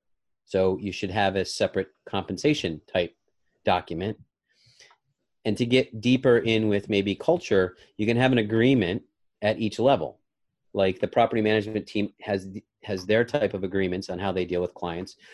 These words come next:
Bookkeeping has another one. Sales has another one. So you could keep di-,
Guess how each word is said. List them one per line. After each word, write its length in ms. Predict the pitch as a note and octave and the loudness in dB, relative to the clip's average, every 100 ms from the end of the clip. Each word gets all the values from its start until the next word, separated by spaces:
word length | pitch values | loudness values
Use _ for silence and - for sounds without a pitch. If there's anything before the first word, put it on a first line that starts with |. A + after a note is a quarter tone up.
| - _ - | -20 _ -2
Bookkeeping 500 | A2+ - A2 G#2+ G2 | -2 0 -2 0 0
has 200 | F#2+ F#2+ | 0 0
another 200 | F2+ F#2 | -2 -2
one. 120 | F#2 | -4
Sales 360 | - G#2 G#2 G#2 | 2 2 2 0
has 160 | F2+ | -4
another 260 | F2+ A2+ F#2+ | -2 -2 -2
one. 220 | D#2 D#2 - - - _ | -6 -10 -16 -20 -20 _
So 140 | A#2 | 0
you 200 | A2+ C3+ | 4 2
could 220 | - A#2+ | 0 -8
keep 280 | - D3 G2+ | 2 2 4
di-, 180 | A2+ | 2